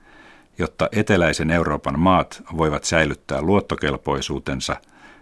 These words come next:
täytyy heidän uhrata sosiaalivaltionsa. Vastuulliset tekijät ovat sellaiset henkilöt,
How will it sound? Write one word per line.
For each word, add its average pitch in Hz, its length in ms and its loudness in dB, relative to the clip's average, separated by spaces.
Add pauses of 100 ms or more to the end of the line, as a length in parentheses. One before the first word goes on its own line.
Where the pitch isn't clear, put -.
(120)
täytyy 82 380 2
heidän 78 340 0
uhrata 67 400 0
sosiaalivaltionsa. 57 1120 -6 (840)
Vastuulliset 90 720 0
tekijät 87 420 0
ovat 78 280 -6
sellaiset 73 560 0
henkilöt, 78 580 0